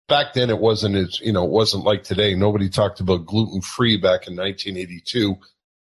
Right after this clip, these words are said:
but, um, it, the, the, it depended on where you went.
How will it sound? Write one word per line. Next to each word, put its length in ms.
but, 180
um, 540
it, 320
the, 100
the, 480
it 160
depended 460
on 160
where 180
you 160
went. 480